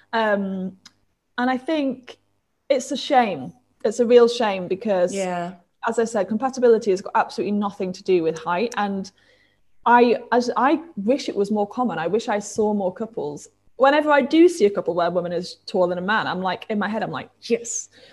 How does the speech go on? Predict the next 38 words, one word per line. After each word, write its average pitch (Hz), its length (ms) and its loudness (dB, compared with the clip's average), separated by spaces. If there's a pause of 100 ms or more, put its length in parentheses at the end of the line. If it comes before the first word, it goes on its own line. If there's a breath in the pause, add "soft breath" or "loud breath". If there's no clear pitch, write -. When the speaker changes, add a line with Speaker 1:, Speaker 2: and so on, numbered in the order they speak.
(200 loud breath)
Speaker 1:
But 202 240 2
it's 220 100 6
Speaker 2:
Yeah. 427 120 2
Speaker 1:
probably, 415 280 6
like, 277 260 6
once 254 440 2
every, 226 680 0 (100)
I'm 269 120 -2
not 392 140 0
even 247 220 0
joking, 247 340 2
it's - 120 -6
probably, 320 280 2
like, 185 160 0
once 185 240 -2
every 180 160 -6
two 175 220 -6
months. 185 440 -12 (160)
Speaker 2:
Oh, 269 200 4
God, 254 280 0
yeah. 180 240 4
No, 165 220 2
I, 190 220 2
Speaker 1:
Yeah. 247 340 2
Speaker 2:
and 208 160 2
e-, 220 200 2
even 226 320 -2
less. 196 260 2
And 240 100 2
I 226 60 4
think 226 360 -2 (500 loud breath)
what 220 320 0
doesn't 247 280 -2
help 170 280 -4
as 160 120 -10
well 156 220 4
is - 180 -2
we've 185 480 -2